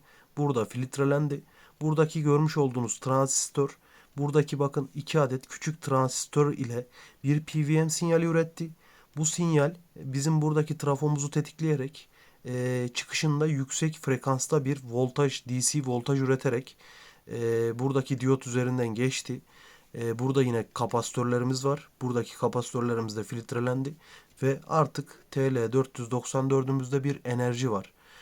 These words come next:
Fakat kartımız dediğimiz gibi çıkış vermiyor. Çünkü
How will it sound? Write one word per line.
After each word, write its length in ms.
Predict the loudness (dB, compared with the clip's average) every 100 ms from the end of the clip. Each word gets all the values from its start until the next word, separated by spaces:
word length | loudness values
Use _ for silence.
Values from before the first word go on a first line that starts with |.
| -20
Fakat 500 | 2 2 2 -2 -4
kartımız 600 | 2 4 4 0 -4 -4 -4
dediğimiz 440 | 0 2 0 -2
gibi 180 | -6 -6
çıkış 380 | -6 -6 -4 0
vermiyor. 420 | 2 2 0 -4 -12 -20 -20
Çünkü 520 | -10 -2 -2 -2 -6